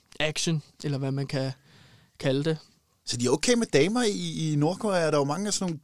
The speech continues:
Speaker 2: diktat-, øh, diktatorstater, hvor de hader kvinder nærmest, der, der får noget, øh, taletid.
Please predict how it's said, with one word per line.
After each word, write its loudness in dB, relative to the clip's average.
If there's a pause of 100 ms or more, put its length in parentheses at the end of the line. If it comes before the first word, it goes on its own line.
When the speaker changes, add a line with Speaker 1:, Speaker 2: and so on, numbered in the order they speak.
(220)
Speaker 2:
diktat-, 0
øh, 0
diktatorstater, 0
hvor 0
de 2
hader 2
kvinder -2
nærmest, -2
der, -2 (100)
der -4
får -2
noget, 0
øh, -4
taletid. -4